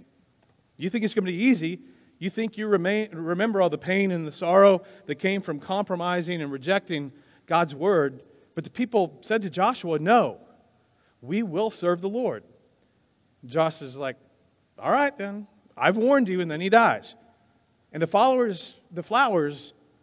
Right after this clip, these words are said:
on Joshua's tomb hadn't even died yet. When the scripture tells us, "Then the Israelites did evil in the eyes of the Lord and served the Baals."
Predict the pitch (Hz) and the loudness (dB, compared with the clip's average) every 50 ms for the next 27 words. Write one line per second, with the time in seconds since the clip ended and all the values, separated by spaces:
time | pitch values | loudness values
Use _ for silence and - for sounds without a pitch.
0 | _ _ - 165 165 139 165 208 233 233 226 - 202 180 170 - - - - 214 | _ _ -6 -6 -4 -2 0 0 0 0 -2 -4 -4 -4 -4 -6 -6 -4 0 0
1 | 208 185 147 127 120 120 - _ _ _ _ - - 214 220 220 208 175 156 139 | 0 0 0 -4 -6 -10 -16 _ _ _ _ -6 -2 -2 0 0 -2 -4 -6 -4
2 | 135 180 185 190 180 160 127 120 120 110 107 - _ _ _ _ _ _ _ _ | 0 2 4 4 4 2 0 -6 -12 -12 -14 -14 _ _ _ _ _ _ _ _
3 | _ _ _ _ _ _ _ - 156 165 160 - - 233 214 - 208 - - 202 | _ _ _ _ _ _ _ -10 -10 -10 -10 -6 -4 -4 -4 -2 -4 -2 2 4
4 | 208 214 185 135 135 120 123 - - - _ _ _ _ _ _ _ _ _ _ | 4 4 4 0 -4 -10 -12 -14 -18 -20 _ _ _ _ _ _ _ _ _ _
5 | _ _ _ _ - - 190 208 226 226 226 247 254 196 208 175 156 156 170 175 | _ _ _ _ 0 4 4 4 4 6 8 8 8 8 6 4 4 4 4 2
6 | - - - - _ _ _ _ _ _ _ _ - 208 220 247 247 254 190 156 | 0 -6 -20 -20 _ _ _ _ _ _ _ _ 10 10 10 10 8 4 2 0
7 | - - - - _ _ _ _ _ _ _ _ _ - 143 165 185 196 220 240 | -4 -6 -10 -18 _ _ _ _ _ _ _ _ _ -12 -8 -4 0 4 6 6
8 | 240 202 202 190 196 208 214 208 190 151 127 127 131 127 - 202 196 202 196 175 | 6 4 4 2 4 4 6 6 6 4 2 -2 -6 -8 -4 -2 -2 -2 -2 -4
9 | 165 151 160 143 127 127 120 107 - _ _ - - _ | -6 -6 -6 -6 -6 -6 -8 -10 -12 _ _ -20 -20 _